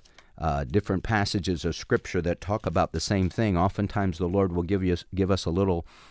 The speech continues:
more information. Moses said, uh, you know, "When we got up to Kadesh Barnea, we were right on the edge of entering into the promised land.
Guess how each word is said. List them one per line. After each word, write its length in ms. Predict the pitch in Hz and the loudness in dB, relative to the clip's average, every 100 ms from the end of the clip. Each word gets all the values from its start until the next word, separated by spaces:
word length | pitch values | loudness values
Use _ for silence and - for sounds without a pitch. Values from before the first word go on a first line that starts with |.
| - | -8
more 320 | 92 98 92 - | 2 4 4 2
information. 840 | 98 90 85 87 107 110 92 64 - - _ _ _ _ _ - | 0 0 0 2 2 0 -4 -6 -10 -20 _ _ _ _ _ -8
Moses 400 | - 95 113 98 | 4 6 6 4
said, 280 | - 101 87 - - - | 6 4 4 -6 -18 -4
uh, 240 | 87 87 82 | 2 4 4
you 140 | 90 | 4
know, 120 | 104 | 4
"When 200 | 98 90 | 6 6
we 120 | 95 135 | 6 6
got 220 | 117 107 | 4 6
up 180 | 101 - | 4 2
to 80 | 92 | 0
Kadesh 320 | 117 110 - | 2 4 2
Barnea, 560 | - 87 90 143 131 | 2 2 4 4 4
we 160 | 85 101 | 6 6
were 140 | 87 | 6
right 400 | 76 73 95 98 | 4 2 2 4
on 140 | 110 104 | 2 2
the 180 | 85 101 | 2 4
edge 320 | 117 139 90 | 4 4 4
of 320 | 82 80 - - | 0 0 -10 0
entering 420 | 117 123 107 101 | 4 6 6 4
into 200 | 104 95 | 4 2
the 80 | 82 | 0
promised 480 | - 104 151 135 - | 0 0 2 0 0
land. 240 | 85 87 | 0 0